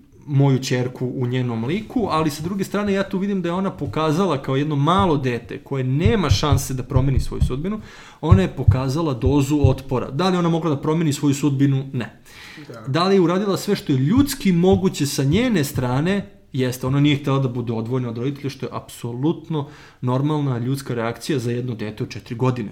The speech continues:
Speaker 1: prosto.
Speaker 2: Mhm.
Speaker 1: I sad oni ne znaju tačno kako je umrla, samo jednostavno nikad
Speaker 2: Nije
Speaker 1: nisu,
Speaker 2: nađena.
Speaker 1: da, nije nađena.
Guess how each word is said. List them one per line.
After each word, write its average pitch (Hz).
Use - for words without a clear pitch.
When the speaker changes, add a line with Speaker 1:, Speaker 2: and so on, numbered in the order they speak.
Speaker 1:
prosto. -
Speaker 2:
Mhm. 135
Speaker 1:
I 156
sad 185
oni 190
ne 185
znaju 185
tačno 147
kako 120
je 120
umrla, 160
samo 139
jednostavno 139
nikad 131
Speaker 2:
Nije 139
Speaker 1:
nisu, 131
Speaker 2:
nađena. 135
Speaker 1:
da, 107
nije 131
nađena. 120